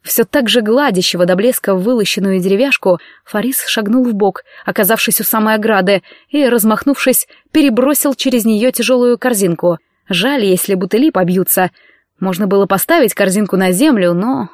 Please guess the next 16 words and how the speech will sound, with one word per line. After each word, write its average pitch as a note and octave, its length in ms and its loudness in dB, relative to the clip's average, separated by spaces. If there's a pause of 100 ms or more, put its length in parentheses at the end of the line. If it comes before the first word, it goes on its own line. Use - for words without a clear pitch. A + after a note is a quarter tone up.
(140)
пусть - 360 -8
эти B3 220 -2
трое A#3+ 360 0
решат, B3+ 380 -2 (220)
что - 220 0
он B3 80 2
собирается A#3+ 460 0
прыгнуть B3 340 0
следом. E3+ 480 0 (680)
Освободившиеся G#3+ 840 0
руки C4+ 240 -2
он G3 120 0
сунул C4 300 0
в - 80 -6
карманы A#3+ 440 0
куртки - 560 -2